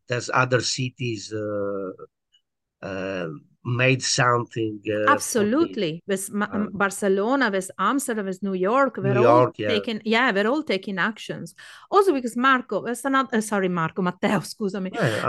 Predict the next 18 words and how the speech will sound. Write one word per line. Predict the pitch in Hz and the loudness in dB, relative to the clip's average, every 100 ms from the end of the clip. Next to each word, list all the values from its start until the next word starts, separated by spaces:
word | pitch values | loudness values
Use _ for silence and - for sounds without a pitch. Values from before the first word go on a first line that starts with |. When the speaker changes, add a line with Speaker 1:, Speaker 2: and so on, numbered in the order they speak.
| 127 | 4
Speaker 2:
Uh, | 226 | 6
Speaker 1:
Marco | 135 269 214 | 6 6 4
Speaker 2:
Matteo. | 156 | 4
Speaker 1:
is, | 123 - - | 2 -8 -4
is | 139 | 2
a | 135 | 4
nice | 139 139 | 6 4
name. | 120 110 107 107 98 | 2 -4 -4 -6 -4
Speaker 2:
Yeah, | 262 302 226 269 | 2 4 6 6
no, | 240 | 6
well, | 214 220 | 4 4
he's | 220 | 2
so | 262 247 | 2 2
Venetian, | 226 214 - 190 | 0 -2 -6 -8
isn't | 190 190 175 | -8 -8 -10
he? | 185 - - - | -12 -16 -10 -4
Okay, | 262 240 190 | 0 0 0
so | 214 220 | -2 -4